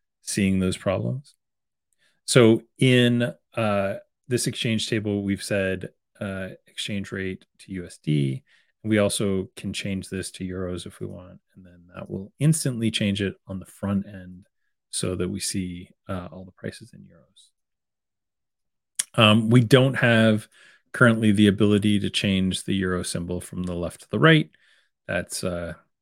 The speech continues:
you know, not really something that we're seeing huge. It tends to be kinda Eastern European countries that have that, and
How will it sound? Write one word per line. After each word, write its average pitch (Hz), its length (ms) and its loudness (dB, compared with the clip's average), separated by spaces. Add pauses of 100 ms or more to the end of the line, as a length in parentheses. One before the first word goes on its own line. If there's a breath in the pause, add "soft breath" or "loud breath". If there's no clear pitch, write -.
(680)
you 98 60 -14
know, 87 260 -12
not 101 340 -4
really 95 220 -4
something 95 380 -10
that 90 120 -16
we're 95 280 -10 (840)
seeing 92 680 -10 (240)
huge. 107 200 0
It 101 140 -10
tends 95 300 -6
to - 60 -12
be 92 400 -6
kinda 92 260 -10 (180)
Eastern 95 380 -6
European 92 440 -10
countries - 480 -10
that 95 200 -10
have 123 240 -2
that, 127 300 2
and 92 280 -6